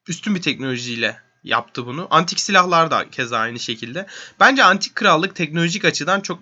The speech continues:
ileriydi. Bunu da söyleyebilirim ekstra olarak. Bence Im Sama o yüzden antik krallıktan olmamalı. Çünkü, e, poneglyphleri o yapmış olsaydı, yani onun krallığı yapmış olsaydı bence, e, kırmaya çalışırdı kendisi.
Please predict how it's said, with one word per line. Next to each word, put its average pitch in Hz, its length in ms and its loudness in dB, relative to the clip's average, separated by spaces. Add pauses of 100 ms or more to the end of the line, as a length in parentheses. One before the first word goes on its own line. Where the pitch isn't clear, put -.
ileriydi. 120 560 -4 (260)
Bunu 135 160 -12
da 151 80 -6
söyleyebilirim 131 680 -4
ekstra 110 360 -10
olarak. - 400 -16 (1120)
Bence 175 340 2
Im 175 120 -6
Sama 180 240 -2
o 147 80 -2
yüzden 147 240 -2
antik 131 320 -4
krallıktan 135 560 -4
olmamalı. 110 640 -10
Çünkü, 170 340 -4 (680)
e, 156 220 0
poneglyphleri 208 580 0
o 220 80 2
yapmış 233 420 2
olsaydı, 208 440 2
yani 143 200 0
onun 170 220 -4
krallığı 190 380 0
yapmış 170 500 -4
olsaydı 175 440 -2
bence, 180 540 2 (160)
e, 135 60 -12 (600)
kırmaya 156 360 -2
çalışırdı 117 640 -8 (100)
kendisi. 110 520 -8